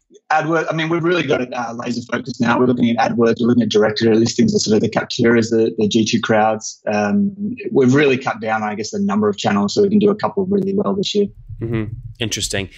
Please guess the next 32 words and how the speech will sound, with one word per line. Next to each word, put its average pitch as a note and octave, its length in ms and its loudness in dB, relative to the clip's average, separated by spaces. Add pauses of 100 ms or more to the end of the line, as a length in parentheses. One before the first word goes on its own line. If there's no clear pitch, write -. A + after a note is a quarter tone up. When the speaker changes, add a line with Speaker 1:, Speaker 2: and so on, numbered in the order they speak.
Speaker 2:
And D3 140 0
I C#3+ 80 2
meant E3 160 0
to E3 80 2
ask C#3 220 0
you B2 60 -2
t-, - 120 -10
earlier B2+ 240 2
when G#2+ 80 2
you G2+ 80 0
talked A#2 240 -2
about, G#2+ 320 0
uh, G#2+ 180 0
where A2 220 0
everyone's G#2 320 0
based. G#2 320 0
You A#2+ 80 0
mentioned C3 240 0
you A#2+ 80 0
were G#2 60 -4
founded A#2 260 0
in G2+ 60 -4
Brooklyn. A#2 300 -2
So B2 100 -2
do A#2 100 -4
you C3 80 -2
have C#3+ 160 2
a D3 80 0
U B2 160 -2
S B2 160 0
subsidiary C#3 800 -2
with, C3 340 -6